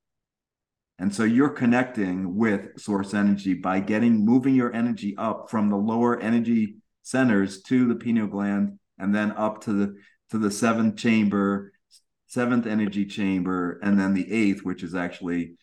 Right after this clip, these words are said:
about sixteen inches above your head. And so the whole idea is you can create anything when you're connected to source, because it's infinite,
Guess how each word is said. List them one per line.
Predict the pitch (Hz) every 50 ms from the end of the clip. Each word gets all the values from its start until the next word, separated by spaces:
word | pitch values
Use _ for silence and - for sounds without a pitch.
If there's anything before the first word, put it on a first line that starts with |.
| _ _ _ -
about | 90 90 85 87 -
sixteen | - - 101 98 - - - 107 95 95
inches | 92 92 - 90 87 80 82
above | 87 82 98 95 101 101
your | 104 87 87
head. | 87 90 85 82 82 80 80 - _ _ _ - - - _ _ _ _ _
And | - 104 110 113 113 110 -
so | - 131 131 127 120
the | 131 127
whole | 131 147 147 156
idea | 147 139 135 120 117 135 147 139 120 113
is | 104 113 113 113 104 101
you | 113 135 143
can | - 160 151
create | - - 156 160 160 156 151
anything | 151 165 196 214 202 208 - 107 90 80 80 - _ _ _ _ _ _ _ _ _ _ _ _ _ _ -
when | 104 113 120 120
you're | 120 117 117 117
connected | - 131 120 123 123 123 - 117 -
to | 120 113
source, | 107 - 165 165 143 113 107 -
because | - 117 113 113 131 127 131
it's | 131 131 151
infinite, | 160 170 - - 101 82 - -